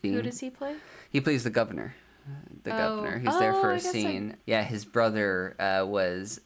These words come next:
Speaker 2: Bill in Kill Bill.
Speaker 1: I haven't seen that.
Speaker 2: Anyways, shout out to Keith. So, final thoughts and final ratings for the book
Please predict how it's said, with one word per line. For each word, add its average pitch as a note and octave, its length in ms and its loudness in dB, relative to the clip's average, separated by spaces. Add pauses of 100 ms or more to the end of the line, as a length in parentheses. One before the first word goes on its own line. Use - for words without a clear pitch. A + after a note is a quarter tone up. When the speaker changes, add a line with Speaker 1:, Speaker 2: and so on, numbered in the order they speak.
(120)
Speaker 2:
Bill G#2+ 320 4
in F#2+ 480 -6
Kill A2+ 220 0
Bill. G#2+ 360 -6 (240)
Speaker 1:
I G#3 40 -12
haven't G3+ 240 -10
seen F#3+ 160 -10
that. F#3+ 180 -12 (260)
Speaker 2:
Anyways, A#2 560 0
shout C3 280 4
out B2+ 240 4
to C3+ 80 -6
Keith. B2+ 580 0
So, A#2 640 4 (460)
final D3+ 520 2
thoughts C#3+ 760 2
and B2+ 180 -4
final B2 380 0
ratings A#2 540 2
for A#2 180 -2
the A2+ 140 2
book A2 260 2